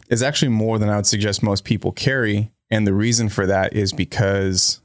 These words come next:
I'm product testing constantly. Okay. Um, when something's not right,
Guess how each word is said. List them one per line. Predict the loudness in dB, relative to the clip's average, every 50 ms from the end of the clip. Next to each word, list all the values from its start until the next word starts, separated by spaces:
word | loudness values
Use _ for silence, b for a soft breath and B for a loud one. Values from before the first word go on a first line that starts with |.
| _ _ _
I'm | 0 0 0
product | 0 0 0 0 0 -2 -2
testing | -2 -2 0 0 0 0
constantly. | 0 -2 -2 -2 -2 -2 -2 -4 -6 -6 -8 _ _ _ _ _ _ _ _ _ _ _ _ _ _ _ _ _
Okay. | 0 0 0 0 -2 -4 -8 _ _ -2
Um, | 0 0 0 0 0 0 0 -2 -2 -4 -6 -8 _
when | -2 0 0
something's | 0 0 0 0 0 0 0
not | 0 0 0 0
right, | 0 0 0 0 -2 -4